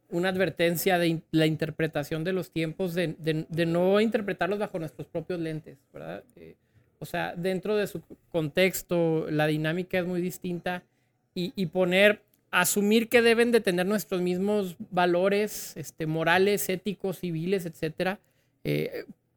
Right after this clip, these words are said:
puede ser engañoso en, en cierto momento. Pero yo, yo coincido en que sí hay un avance bastante significativo a partir del ministerio de Jesús con el tema de la participación de la mujer, y me parece que lo más paradigmático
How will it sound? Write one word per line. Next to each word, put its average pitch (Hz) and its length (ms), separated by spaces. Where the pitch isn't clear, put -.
puede 214 280
ser 208 180
engañoso 180 600
en, 180 140
en 160 120
cierto 165 260
momento. 202 480
Pero 214 320
yo, 208 300
yo 208 280
coincido 269 440
en 311 100
que 190 300
sí - 260
hay 240 140
un 302 120
avance 311 680
bastante 220 540
significativo 220 840
a 202 160
partir 175 380
del 226 120
ministerio 208 520
de 220 80
Jesús 202 520
con 175 140
el 156 80
tema 180 160
de 226 80
la 196 100
participación 160 520
de 226 80
la 226 60
mujer, 208 300
y 180 100
me 175 100
parece 170 360
que 208 300
lo 147 640
más 165 340
paradigmático 214 960